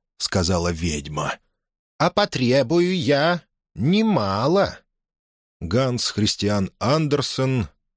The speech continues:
«Русалочка». Его план воплотился в жизнь.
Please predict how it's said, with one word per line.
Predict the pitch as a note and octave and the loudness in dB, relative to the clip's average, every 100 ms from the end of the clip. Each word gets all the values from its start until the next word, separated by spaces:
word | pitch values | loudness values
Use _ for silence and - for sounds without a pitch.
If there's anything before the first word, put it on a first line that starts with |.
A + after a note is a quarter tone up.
| _ - | _ -6
«Русалочка». | A#2+ F3 - D#2+ C#2 D2 D2 - - - - - _ _ _ _ _ _ _ _ _ _ _ _ _ _ - | -2 0 0 -2 -2 -4 -4 -6 -4 -6 -6 -10 _ _ _ _ _ _ _ _ _ _ _ _ _ _ -4
Его | E2+ C3+ D#3+ F#3+ | 2 2 4 2
план | - D3 F3 F3 E3 D3 G2 - _ | 2 2 4 4 2 0 -2 -8 _
воплотился | F2 F2 B2 B2 B2+ B2 B2 - A2 | -6 -2 0 2 0 2 0 2 0
в | G2 | 0
жизнь. | D#2+ F#2 G#2+ F#2 D#2 D#2+ | -2 0 2 0 -2 -4